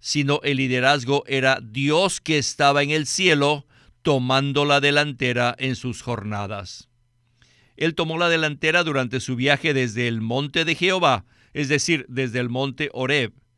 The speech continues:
Comenzó allí. Ahora, ¿cuál es nuestro monte? Hoy en día, ¿cuál es el monte de Dios para nosotros? ¿Cuál es el lugar donde somos equipados y edificados y formados como un ejército?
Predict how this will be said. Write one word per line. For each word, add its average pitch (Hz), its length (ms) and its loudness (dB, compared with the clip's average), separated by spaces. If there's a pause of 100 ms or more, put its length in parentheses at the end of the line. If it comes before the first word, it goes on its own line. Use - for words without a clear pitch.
(420)
Comenzó 180 580 0
allí. 143 340 -2 (540)
Ahora, 123 380 0 (360)
¿cuál 190 320 4
es 196 240 2
nuestro 170 480 0
monte? 190 540 -6 (460)
Hoy 151 260 2
en 185 120 2
día, 170 440 2
¿cuál 135 380 0
es 160 180 2
el 156 140 0
monte 143 440 0
de 180 120 2
Dios 139 360 0
para 160 220 -2
nosotros? 180 920 -4 (540)
¿Cuál 190 320 2
es 202 220 0
el 196 100 2
lugar 175 560 4
donde 156 460 0
somos 185 440 -2
equipados 170 840 -2
y 160 80 0
edificados 156 800 -2
y 151 100 0
formados 143 720 0
como 123 320 -4
un 151 140 -6
ejército? 156 1000 -6